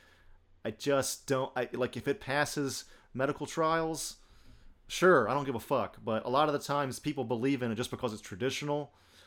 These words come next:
Fuck that, man. I'm, I'm not, I'm not into that. I'm not into that. <laughs>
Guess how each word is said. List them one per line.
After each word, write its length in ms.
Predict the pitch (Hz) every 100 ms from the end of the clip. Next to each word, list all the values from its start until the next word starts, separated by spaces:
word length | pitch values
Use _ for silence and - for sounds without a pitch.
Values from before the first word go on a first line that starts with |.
| - -
Fuck 420 | - 135 131 -
that, 260 | 117 110 101
man. 340 | 92 90 92 - - - - - -
I'm, 260 | 117 123 - -
I'm 160 | 127 147
not, 220 | 143 139
I'm 160 | 127 143
not 220 | 143 139
into 180 | 135 127
that. 360 | 110 104 98 - 117
I'm 120 | 120
not 140 | 117
into 180 | 110 107
that. 2000 | 98 92 - - - - - - - 104 - 170 - - 277 - - - 233 277
<laughs> 40 | -